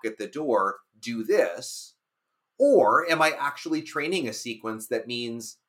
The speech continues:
knock at the door, charge the door, bark, bark, bark, bark, bark, and then I'll call you off and then reinforce quiet at that point?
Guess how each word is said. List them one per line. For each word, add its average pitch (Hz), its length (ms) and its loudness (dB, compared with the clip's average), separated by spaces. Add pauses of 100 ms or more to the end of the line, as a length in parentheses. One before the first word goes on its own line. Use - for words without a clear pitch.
(160)
knock 135 320 8
at 123 120 -4
the 120 60 0
door, 110 540 2 (320)
charge 185 400 6
the 135 120 -4
door, 117 500 2 (140)
bark, 151 200 8
bark, 147 160 0
bark, 139 140 2
bark, 127 180 0
bark, 160 380 6 (520)
and 147 240 6
then 143 100 4
I'll 131 200 8
call 143 280 0
you 127 360 -4
off 113 720 4 (460)
and 127 260 6
then 120 200 0
reinforce 113 540 -4
quiet 95 340 2
at 95 140 -8
that 104 280 0
point? - 340 -20